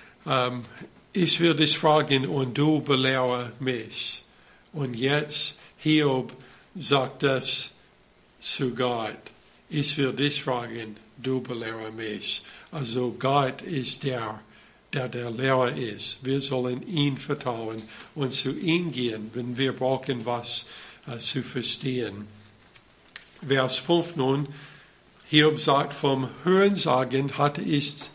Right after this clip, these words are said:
von dir gehört, aber nun hat meine Auge dich gesehen. Darum spreche ich mich schuldig und tue Buße in Staub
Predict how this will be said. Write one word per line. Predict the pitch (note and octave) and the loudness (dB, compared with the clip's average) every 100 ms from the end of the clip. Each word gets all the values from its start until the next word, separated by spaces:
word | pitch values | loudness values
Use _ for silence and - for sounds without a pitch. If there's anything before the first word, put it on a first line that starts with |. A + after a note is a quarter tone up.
| - | -6
von | D#3+ D3 | 0 0
dir | C#3 C#3 | 2 2
gehört, | C#3 D3 E3 F3+ A2 - - - - - - - | 2 0 -2 -4 -6 -12 -20 -20 -20 -18 -20 -2
aber | D3+ C3+ | 0 2
nun | B2+ C#3 F3 F#3+ - | 2 4 2 0 -2
hat | D3 - | -4 0
meine | C3+ B2+ B2 - | -2 0 -2 -2
Auge | C3+ C#3+ C#3+ D3 D3 - - - - | 0 0 2 2 0 -6 -20 -20 -2
dich | C#3 B2+ - - C#3+ | 0 4 4 4 -4
gesehen. | B2+ A#2+ G#2+ C3 B2 B2 G#2+ G#2+ G#2+ - - - - - | -6 -4 -2 -2 0 -2 -4 -10 -14 -18 -18 -18 -16 -2
Darum | C3 C#3+ F3+ | 4 6 6
spreche | - - E3+ D3+ E3+ | 2 2 2 4 4
ich | D#3+ C#3+ - | 2 2 2
mich | C#3 B2+ - | 2 2 4
schuldig | D#3+ D#3+ D#3+ D3+ C3+ | 4 2 0 0 -4
und | B2 | -4
tue | C#3+ C3+ C3 | -2 -2 -2
Buße | C3 C#3 D3+ D#3 | -2 0 0 -2
in | D3 C3+ A#2+ | -4 -6 -2
Staub | - - C#3 C#3+ - | 0 2 2 2 -2